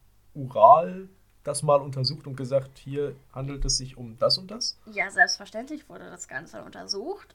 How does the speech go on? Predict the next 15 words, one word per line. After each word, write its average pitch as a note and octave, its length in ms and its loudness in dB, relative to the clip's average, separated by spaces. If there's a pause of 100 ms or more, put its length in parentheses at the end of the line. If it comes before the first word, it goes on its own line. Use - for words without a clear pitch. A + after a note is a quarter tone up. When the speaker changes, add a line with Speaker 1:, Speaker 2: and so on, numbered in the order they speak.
Speaker 2:
und G3+ 380 -18 (260)
es G3+ 340 -8 (220)
gab A#3 560 12 (200)
eine A3+ 260 -8
offizielle A#3 500 2
Theorie, A3+ 720 -8 (240)
die A3+ 160 -14
als G#3+ 680 6 (600)
plausibel A#3 720 -8 (380)
oder - 280 -2
als G#3 280 2
am A3 240 -8
plausibelsten G#3+ 800 -16
gesehen G#3 420 -16
wurde, D4+ 380 4